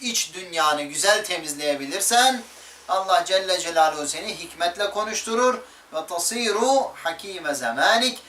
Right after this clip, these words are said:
Sen zamanının hikmetli zatlarından birisi olur, çıkarsın. Ve emme ma'a muhabbetike dünya. Şayet sen dünyayı seversen, fehâzâ ba'idun anke.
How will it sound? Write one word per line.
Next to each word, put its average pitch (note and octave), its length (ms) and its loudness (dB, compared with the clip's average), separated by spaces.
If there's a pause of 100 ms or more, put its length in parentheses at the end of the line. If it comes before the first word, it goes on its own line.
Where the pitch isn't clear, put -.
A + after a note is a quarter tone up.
(120)
Sen E3 300 2
zamanının C#3+ 840 2
hikmetli C#3+ 680 -10
zatlarından C3 800 -4
birisi B2+ 300 -8
olur, D3 320 -8
çıkarsın. A#2+ 760 0 (760)
Ve F#3+ 100 4 (180)
emme A#3+ 800 6
ma'a G3+ 280 4
muhabbetike F3 1000 -2
dünya. A3+ 680 4 (320)
Şayet F#3+ 560 4 (260)
sen E3 420 0
dünyayı F3+ 500 2
seversen, G3 1160 4 (440)
fehâzâ D3 800 0
ba'idun B3 580 4
anke. G#3 560 -2